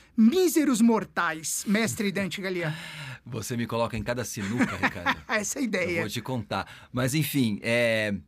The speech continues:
Speaker 2: vamos começar pelo Pushkin, né?
Speaker 1: Vamos
Speaker 2: Vamos
Speaker 1: lá.
Speaker 2: começar por esse personagem tão interessante que é o Herman. É, que é interessante porque na novela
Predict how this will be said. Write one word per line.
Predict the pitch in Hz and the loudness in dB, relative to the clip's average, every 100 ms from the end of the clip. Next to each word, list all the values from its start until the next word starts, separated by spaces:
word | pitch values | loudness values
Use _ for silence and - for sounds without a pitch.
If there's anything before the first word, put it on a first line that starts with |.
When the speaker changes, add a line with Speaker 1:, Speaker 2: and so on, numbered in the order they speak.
| _ | _
Speaker 2:
vamos | 135 226 | 2 2
começar | 254 233 180 185 | 4 2 2 2
pelo | 202 185 | 0 0
Pushkin, | - 202 - - 98 | 0 0 0 -4 -6
né? | 104 | 0
Speaker 1:
Vamos | 127 262 | 2 4
Speaker 2:
Vamos | 233 | 4
Speaker 1:
lá. | |
Speaker 2:
começar | 175 156 151 - 160 | 2 2 0 0 -2
por | 165 170 | -2 -4
esse | 156 156 | -4 -6
personagem | 175 156 165 147 143 143 | -6 -4 -2 0 0 -2
tão | 143 | -4
interessante | 139 143 135 - 135 127 - | -4 -2 -4 -2 -4 -4 -6
que | 127 | -2
é | |
o | 113 101 | -2 -2
Herman. | 151 139 98 - - - - - - _ | -2 -2 -6 -12 -20 -20 -20 -20 -20 _
É, | 120 120 120 117 117 107 | -2 2 2 2 0 -2
que | - 156 | -2 -2
é | |
interessante | 156 156 - 165 - | 0 0 -2 -4 -6
porque | 147 135 - 135 127 120 107 _ | -6 -6 -4 -2 0 -2 -6 _
na | 127 120 120 147 | -4 0 0 0
novela | 127 98 123 147 110 | -2 -2 -2 -2 -4